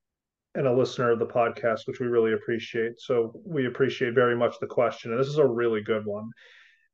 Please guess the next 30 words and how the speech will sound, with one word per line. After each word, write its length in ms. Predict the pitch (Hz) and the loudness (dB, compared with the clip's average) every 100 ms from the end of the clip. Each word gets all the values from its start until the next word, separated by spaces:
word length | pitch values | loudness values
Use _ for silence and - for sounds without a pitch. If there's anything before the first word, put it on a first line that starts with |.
| _ - | _ 2
Basically 540 | 175 214 208 226 185 | 6 8 6 4 2
saying, 500 | 135 - 143 135 127 | 2 0 0 2 0
and 80 | 127 | 2
I'll 280 | 131 123 120 - | 2 2 0 -4
kinda 220 | 151 117 | -2 -2
sum 260 | - 135 123 | -2 -2 2
it 80 | |
up 160 | 120 117 | 0 0
'cause 80 | - | -4
it's 140 | 135 | -6
part 200 | - 135 | 0 2
of 60 | 123 | 2
a 60 | |
longer 400 | 120 120 120 113 | 4 4 4 -2
thread, 380 | 104 123 113 104 113 | -2 -2 0 0 -2
but 160 | 131 | -2
basically, 580 | 151 214 202 180 160 147 | 0 -2 0 -4 -2 0
if 80 | 135 | 2
there's 180 | 143 135 | 0 0
a 20 | |
club 320 | - 165 160 | 0 2 2
that 120 | 147 | -2
you've 160 | 131 117 | -8 -2
grown 260 | 135 127 120 | 2 2 0
up 160 | 120 | -2
supporting 520 | - 110 131 120 110 | -6 -4 0 2 2
your 140 | 107 110 | 0 -2
entire 400 | 107 120 110 107 | -2 -2 -2 -2
life, 300 | 107 113 - _ _ | -4 -6 -10 _ _
and, 540 | 165 131 120 117 117 | -2 0 0 -4 -6